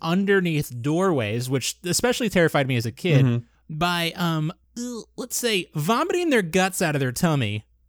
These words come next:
Speaker 1: out through their mouth, and then just they would collect it on the other side of whatever they're trying to squeeze through,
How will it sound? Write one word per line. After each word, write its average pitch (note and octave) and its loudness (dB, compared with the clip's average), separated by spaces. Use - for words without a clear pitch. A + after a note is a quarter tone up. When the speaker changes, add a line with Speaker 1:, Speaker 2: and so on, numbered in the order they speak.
Speaker 1:
out A#3+ 2
through B3+ -4
their A3 2
mouth, G3 0
and E3+ 0
then E3+ 0
just E3+ 0
they F3 2
would D3 -4
collect F#3+ -6
it G3 -2
on D#3+ -2
the D3+ -4
other D3 -2
side D3+ -2
of C3 -2
whatever C#3 0
they're B2 -2
trying C#3+ -2
to A#2 -4
squeeze A#3+ -4
through, A#2+ -2